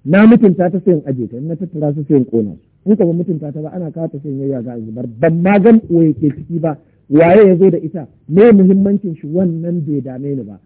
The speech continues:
Abin da ya sa addinin musulunci zan taimaka mishi da gwargwadon yadda zan iya ni. Ya rage wa musulmi, ina ba su shawara, ku je ku sanya za ku, ku samu malamin da za ku zaunar da shi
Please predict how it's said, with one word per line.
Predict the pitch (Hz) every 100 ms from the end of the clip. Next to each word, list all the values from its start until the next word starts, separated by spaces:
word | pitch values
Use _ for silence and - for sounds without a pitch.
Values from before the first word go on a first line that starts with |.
| _ _
Abin | 147 147 226
da | 190
ya | 196
sa | 247 202 - _ _
addinin | 131 120 175 160
musulunci | 147 143 156 160 135
zan | 151 143
taimaka | 143 147 135 135
mishi | 143 117
da |
gwargwadon | 110 107 110 123 127
yadda | 131 113
zan | 107 107
iya | 92 82
ni. | 69 _ _ _ _ _ _ _ _ _ _ _ _ _
Ya | 131 165 202
rage | 226 175 190
wa | 170
musulmi, | 160 160 - 165 196 220
ina | 226 185
ba | 190
su | 185
shawara, | 165 160 165 165 110 - _ _
ku | - 165
je | 143 208 214
ku | 208 160
sanya | 190 185 175 156
za | 147 185
ku, | 185 180
ku | 143 147
samu | 143 147 156
malamin | 175 180 170 160 165 143
da | 135
za | 143 170
ku | 165 143
zaunar | 139 151 160 151
da | 123 120
shi | - 202 208